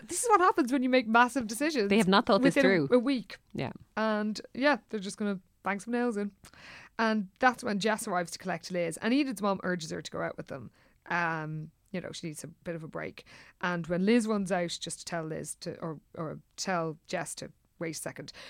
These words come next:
Speaker 1: Missus Collins is kind of, you know, telling Enid not to kind of get her hopes up, 'cause Enid is inexplicably so excited.
Speaker 2: She's beside herself with excitement, like.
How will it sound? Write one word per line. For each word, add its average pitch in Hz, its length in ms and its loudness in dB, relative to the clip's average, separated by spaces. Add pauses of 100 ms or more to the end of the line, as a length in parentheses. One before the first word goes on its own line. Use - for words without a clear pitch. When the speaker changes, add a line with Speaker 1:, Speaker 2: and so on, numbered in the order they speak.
(180)
Speaker 1:
Missus 277 240 2
Collins 233 380 6
is 190 260 -4
kind 466 180 -2 (140)
of, - 160 -18 (120)
you 262 120 2
know, 196 160 4
telling 494 240 -6 (160)
Enid 381 140 -2
not 277 260 2
to - 80 -8
kind 302 180 2
of 240 60 2
get 233 160 4
her 190 320 0
hopes 214 260 -2
up, 330 240 4 (220)
'cause 277 120 4
Enid 440 240 6
is 403 220 2
inexplicably 240 920 4 (600)
so 262 500 12
excited. 240 380 12
Speaker 2:
She's 285 140 8
beside 220 640 8
herself 170 460 4
with 160 100 2
excitement, 139 640 -2
like. - 320 -10